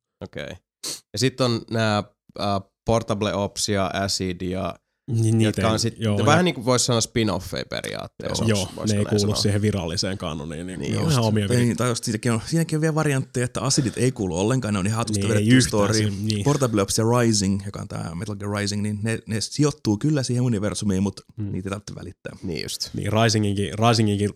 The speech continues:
Speaker 2: periaatteessa vois la-, voi laskea vaikka niinku omaksi jatkumokseen sitten ykkösen, kakkosen ja nelosen jälkeen.
Speaker 1: Mm,
Speaker 2: Sitten on
Speaker 1: niin,
Speaker 2: niinku, se
Speaker 1: niin.
Speaker 2: on taas ihan omassa universumissaan. Tai
Speaker 1: Niin
Speaker 2: siis
Speaker 1: just.
Speaker 2: samassa universumissa tietysti. Kaikki nämä tapahtumat, mitkä on tapahtunut, kuuluu siihen Risingiin kanssa, mutta
Speaker 1: Joo.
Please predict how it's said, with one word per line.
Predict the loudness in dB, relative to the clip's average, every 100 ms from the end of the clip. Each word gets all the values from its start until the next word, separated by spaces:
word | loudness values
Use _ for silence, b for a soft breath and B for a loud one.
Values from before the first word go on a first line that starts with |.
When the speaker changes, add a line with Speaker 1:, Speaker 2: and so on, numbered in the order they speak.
| -6
Speaker 2:
periaatteessa | -2 -2 -2 0
vois | 0 0
la-, | -2 -2
voi | -2
laskea | 0 -2 -2 -2
vaikka | -4 -4
niinku | -6 -6
omaksi | -6 -6 -4 -4
jatkumokseen | -6 -6 -8 -6 -4 -4
sitten | -8 -8 -10 -10 _ _ _ -8
ykkösen, | -4 -4 -2 -4
kakkosen | -8 -8 -4 0
ja | 2
nelosen | 2 0 -4 -8
jälkeen. | -12 -12 -10 -10 B B _ _
Speaker 1:
Mm, | -2 0 -2 -4
Speaker 2:
Sitten | -4 -4
on |
Speaker 1:
niin, | -4
Speaker 2:
niinku, | -4
se | -4
Speaker 1:
niin. | -4
Speaker 2:
on |
taas | -4 -6 -4
ihan | -4 -2
omassa | 0 0 -2 -6 b b b _
universumissaan. | 0 0 -2 -4 -6 -4 -4 -6 -2
Tai | 0
Speaker 1:
Niin |
Speaker 2:
siis | 2 2
Speaker 1:
just. | 4
Speaker 2:
samassa | 6 6 4 2
universumissa | 2 0 -2 -4 -4 -4 -4
tietysti. | -2 -4 -6 -8 -12 B B B B
Kaikki | 0 2
nämä | 2 4
tapahtumat, | 2 0 0 2 2
mitkä | 0 2
on | 2
tapahtunut, | 0 -4 -8 -6 -6 -6
kuuluu | -4 -2 -2 -2
siihen | -2 -4
Risingiin | -2 -2 -2 -6 -8
kanssa, | -8 -6 -8
mutta | -8 -6
Speaker 1:
Joo. | -2